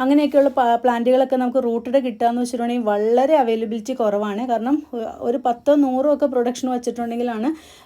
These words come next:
ഇങ്ങനെ ഒന്ന്, ഒരു പത്തെണ്ണമൊക്കെ ആയിട്ട് കിട്ടുന്ന എന്നാണ് നമ്മളുടെ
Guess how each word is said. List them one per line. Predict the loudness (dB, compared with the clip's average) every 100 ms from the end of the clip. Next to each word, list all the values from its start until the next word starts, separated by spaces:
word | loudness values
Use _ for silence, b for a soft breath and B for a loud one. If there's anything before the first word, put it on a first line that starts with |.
| -6
ഇങ്ങനെ | -2 2 2 2
ഒന്ന്, | 2 2
ഒരു | 4
പത്തെണ്ണമൊക്കെ | 2 2 2 2 2
ആയിട്ട് | 2 0 -4
കിട്ടുന്ന | -4 -2 0 0 -4 -6 -4
എന്നാണ് | -2 -2 -2
നമ്മളുടെ | -2 -2